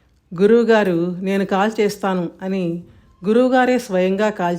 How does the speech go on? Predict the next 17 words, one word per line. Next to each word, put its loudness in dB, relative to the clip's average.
చేశారు. -4
ఒక్క -2
రింగ్కే 2
లిఫ్ట్ -2
చేశారు. 0
అంతే -4
షాక్. -4
నేను 4
ఎన్నిసార్లు 2
కాల్ -2
చేసినా -2
లిఫ్ట్ -6
చేయని 0
వాళ్ళు -2
గురువుగారు 2
ఒక్కసారి -2
కాల్ -4